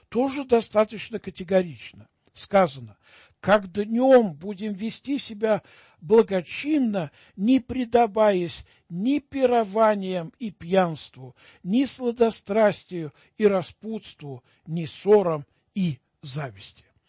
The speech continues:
Послание к римлянам, тринадцатая глава,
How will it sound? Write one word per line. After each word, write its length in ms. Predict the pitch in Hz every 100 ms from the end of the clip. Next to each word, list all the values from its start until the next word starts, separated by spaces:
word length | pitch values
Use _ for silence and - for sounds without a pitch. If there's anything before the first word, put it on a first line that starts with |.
| _ _ _
Послание 540 | - 170 - 165 139 123
к 100 | -
римлянам, 540 | 208 214 202 190 185 - _ _
тринадцатая 680 | 156 170 185 180 - 170 156
глава, 420 | 156 147 147